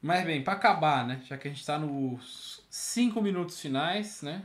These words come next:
Aproveitar pra falar de um jogo que o Mafra sugeriu e eu também ao mesmo tempo. E esse jogo é outro jogo indie que é, aproveitando que a gente é politicamente incorreto,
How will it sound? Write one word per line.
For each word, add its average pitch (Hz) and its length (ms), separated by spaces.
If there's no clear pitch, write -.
Aproveitar 156 440
pra 160 140
falar 160 300
de 160 120
um 180 60
jogo 165 460
que 160 440
o 135 60
Mafra 147 380
sugeriu 139 540
e 156 60
eu 151 120
também 135 380
ao 143 60
mesmo 135 300
tempo. 185 560
E 131 100
esse 151 200
jogo 160 360
é 139 160
outro 202 240
jogo 180 240
indie 196 600
que - 120
é, 180 540
aproveitando 180 480
que 208 100
a 190 60
gente 175 680
é 135 60
politicamente 170 760
incorreto, 147 680